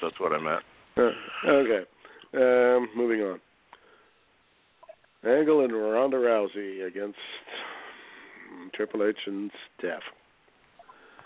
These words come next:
Speaker 2: I had to admit, I had my doubts about this one, but it was a pretty damn good match. Wrestling-wise, it was not, but entertaining-wise,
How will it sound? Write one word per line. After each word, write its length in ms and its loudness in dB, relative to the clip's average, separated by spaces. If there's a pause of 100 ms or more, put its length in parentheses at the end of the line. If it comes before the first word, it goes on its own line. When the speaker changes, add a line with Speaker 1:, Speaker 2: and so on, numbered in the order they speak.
(540)
Speaker 2:
I 60 -8
had 240 4
to 100 2
admit, 340 0 (1080)
I 100 -6
had 260 0
my 140 4
doubts 300 4
about 260 -2
this 140 -4
one, 200 -6 (2000)
but 80 -2
it 80 -8
was 100 -8
a 140 -18
pretty 180 -6
damn 360 -4
good 200 -4
match. 140 -12 (1120)
Wrestling-wise, 680 2
it 120 -6
was 280 -2
not, 320 -10 (1800)
but 240 0 (180)
entertaining-wise, 1000 -2